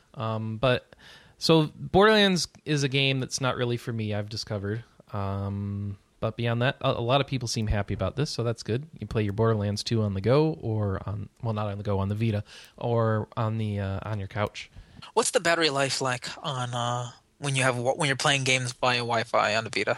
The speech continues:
Speaker 1: I don't know. I've never had to before.
Speaker 2: All right, 'cause I'm just wondering. It's gonna be, it's like a three D intensive game.
Speaker 1: Oh, you know what? Um, it's, I've done that with the golf. And we've gotten hours of play out of that, so it's
Speaker 2: Like
Speaker 1: been
Speaker 2: three?
Speaker 1: fun. I, at least.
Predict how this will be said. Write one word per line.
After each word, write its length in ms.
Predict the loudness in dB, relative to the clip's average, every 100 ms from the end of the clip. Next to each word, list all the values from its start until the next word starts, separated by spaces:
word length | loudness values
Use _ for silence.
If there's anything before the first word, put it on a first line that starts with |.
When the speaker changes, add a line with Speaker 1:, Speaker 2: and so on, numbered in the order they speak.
| -4 -16 -14 -12 -12 -12 -2
Speaker 1:
I 80 | 2
don't 120 | 4
know. 100 | 6
I've 180 | 4 4
never 260 | 0 2
had 260 | 2 0 0
to 140 | -4 -4
before. 420 | -6 -6 -6 -8 _ _ _ 4
Speaker 2:
All 80 | 4
right, 160 | 6
'cause 120 | 6
I'm 80 | 6
just 160 | 6 4
wondering. 280 | 2 2 -2
It's 140 | -2
gonna 160 | -2 0
be, 80 |
it's 180 | 0 2
like 140 | 2 2
a 20 |
three 200 | 2 2
D 60 |
intensive 360 | 2 0 -4 0
game. 220 | 4 8
Speaker 1:
Oh, 220 | 8 8 6
you 140 | 4
know 80 | 6
what? 260 | 6 4 -4
Um, 300 | 0 2 2 -2
it's, 360 | -4 -6 -14 _
I've 140 | -8 -4
done 160 | -2
that 120 | 0 -2
with 140 | -2
the 80 | -2
golf. 680 | 2 2 2 0 -4 -12 -20 _ _ _ _ _ _ _ _ _ _
And 80 | -4
we've 140 | -2 0
gotten 260 | 0 0
hours 380 | 0 2 0 -2
of 80 | -2
play 240 | 0 2
out 160 | 2 2
of 80 | 2
that, 240 | 0 -2 _ _ -16
so 220 | -6 0
it's 60 | 2
Speaker 2:
Like 100 | 2
Speaker 1:
been 100 | 2
Speaker 2:
three? 260 | 2 2
Speaker 1:
fun. 80 | 0 _ _ _
I, 280 | -2 -2 -4 -14 _ _ _ -2
at 160 | 0
least. 500 | 2 2 0 -6 -14